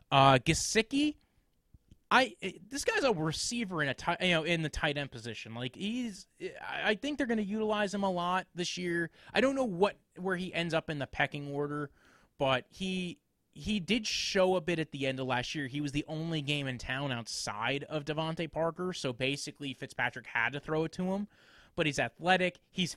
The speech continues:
fast, so teams, you know, I think teams will start keying in on him and being like, "Oh, wait a second, this guy could actually wreck us a little bit."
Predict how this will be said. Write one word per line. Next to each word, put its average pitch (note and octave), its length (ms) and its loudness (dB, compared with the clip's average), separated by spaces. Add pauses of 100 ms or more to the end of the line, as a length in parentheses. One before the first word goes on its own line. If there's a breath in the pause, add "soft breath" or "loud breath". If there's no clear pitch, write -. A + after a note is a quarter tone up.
(120)
fast, D3+ 580 4
so C#3 200 0
teams, F3 540 -2
you F3 100 -2
know, D3+ 80 2
I D3+ 100 0
think G#3+ 200 -2
teams G#3 220 0
will E3 140 -2
start F3 280 -2
keying C#3+ 380 -4
in C#3+ 140 0
on F3 220 0
him F3 260 0
and B2+ 100 -2
being B2 160 -4
like, A#2 140 -8
"Oh, D3 80 -8
wait E3 220 -6
a E3+ 40 -10
second, G#2+ 280 -10
this C3 100 -14
guy E3+ 160 -4
could D3 140 -4
actually C3+ 300 -8
wreck C#3 220 -6
us A#2 140 -10
a - 40 -14
little - 200 -18
bit." - 260 -14